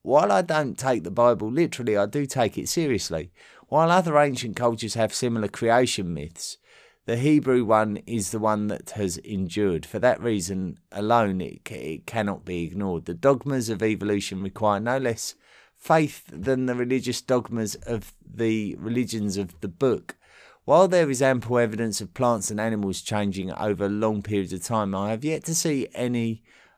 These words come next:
of a plant or animal changing from one type to another. Cats, for example, are always cats,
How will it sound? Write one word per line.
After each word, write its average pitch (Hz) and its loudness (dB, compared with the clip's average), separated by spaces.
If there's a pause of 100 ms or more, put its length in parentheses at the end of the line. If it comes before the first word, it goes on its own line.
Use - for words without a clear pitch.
(140)
of 107 0
a 110 0
plant 131 4
or 113 0
animal 104 0
changing 107 -2
from 110 -6
one 117 2
type 98 -2
to 107 -8
another. 98 -2
Cats, - 0
for 113 -8
example, 101 -2
are 95 2
always 90 -2
cats, - -4